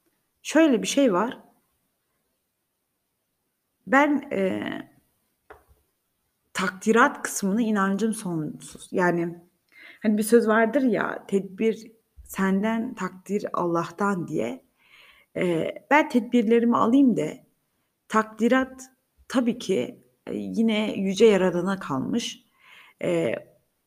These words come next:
bu konudaki teslimiyetim tam. Evet, hayattaki yapmam gerekenleri yapmadığı, başaramadığımı daha ben de görüyorum. Daha önümde bir sürü yapmam gereken şeyler olduğunu da biliyorum.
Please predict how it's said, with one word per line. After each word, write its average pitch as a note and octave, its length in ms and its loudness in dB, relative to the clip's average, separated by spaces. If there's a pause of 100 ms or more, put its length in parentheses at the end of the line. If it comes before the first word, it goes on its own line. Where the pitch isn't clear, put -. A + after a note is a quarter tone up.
(500)
bu G#3+ 80 -2
konudaki B3 1000 2
teslimiyetim A3+ 720 2 (120)
tam. - 460 0 (160)
Evet, F3+ 580 -2 (640)
hayattaki F#3+ 640 -2
yapmam G3+ 540 0
gerekenleri F#3+ 720 -2
yapmadığı, F#3 800 -2
başaramadığımı F3+ 840 -4
daha F3+ 400 -4
ben F#3+ 220 2
de F3 60 0
görüyorum. C#3+ 600 -4 (580)
Daha E3+ 160 0
önümde F3 460 0
bir A3+ 80 2
sürü G3+ 240 -6
yapmam F#3+ 460 0
gereken E3+ 540 -2
şeyler F#3+ 340 0
olduğunu E3 400 -2
da D#3 140 -4
biliyorum. D3 380 -4